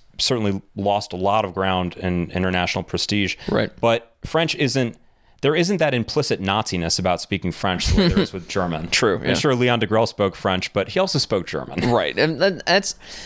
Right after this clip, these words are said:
Speaker 2: that's also another thing about the, the, what would be the heart of empire in, in, in, um,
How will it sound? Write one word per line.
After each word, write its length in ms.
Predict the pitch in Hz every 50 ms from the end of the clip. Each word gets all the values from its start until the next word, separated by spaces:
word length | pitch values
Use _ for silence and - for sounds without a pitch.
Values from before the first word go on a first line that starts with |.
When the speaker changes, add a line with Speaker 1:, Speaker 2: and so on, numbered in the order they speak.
| - - - - -
Speaker 2:
that's 180 | - 220 233 -
also 200 | 262 247 - 214
another 260 | 196 185 175 170 156
thing 260 | 147 - - 156 147
about 440 | 143 127 127 123 117 120 110 - -
the, 120 | - 131 120 120
the, 120 | 147 131 117 - - -
what 160 | 143 147 139
would 100 | 147 135
be 80 | 131 135
the 100 | 120 110
heart 280 | - - - 135 143
of 140 | 143 120 117
empire 460 | - 78 87 - - 69 - 71 71 73
in, 200 | - 95 - -
in, 240 | 110 101 98 98 - -
in, 160 | - 110 107
um, 480 | 110 104 104 107 107 101 95 95 92